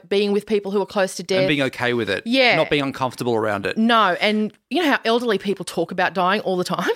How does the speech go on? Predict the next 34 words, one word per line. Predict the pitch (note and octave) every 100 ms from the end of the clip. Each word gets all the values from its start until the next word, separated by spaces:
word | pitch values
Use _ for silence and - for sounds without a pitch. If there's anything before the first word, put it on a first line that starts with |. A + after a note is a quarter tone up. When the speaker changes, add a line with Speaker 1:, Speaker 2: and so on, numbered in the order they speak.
| -
Speaker 2:
Hmm. | - G#2+ F#2
Speaker 1:
<laughs> | F2+
They | -
talk | - B3 B3
about, | G3+ F#3+ - - - -
"When | C#4+ F4
I | C#4+ B3
go, | D#3 D#3+ D4 - - - - -
make | B3 G#4+
sure | - F4+ D#4+
you | C#4+
do | C4 B3+
that | G#3+ A#3 -
and | D3+
make | G3+ D4 -
sure | - C4+ B3+ B3 B3 F#3
she | - B3+
doesn't | A#3 A3+ G#3
get | G#3 - G3
that | G#3 A#3 -
and | F3+ G3
make | B3 A#3
sure," | - F#3 B3+
<laughs> |
you | C#4
know, | D#4+ F4
they're | D4
Speaker 2:
Yep. | C4+
Speaker 1:
just, | C4+
like, | A3
so | - - E3+ F3+
pragmatic | - E3 D#3 D3 F3+
about | E3+
it. | C#4+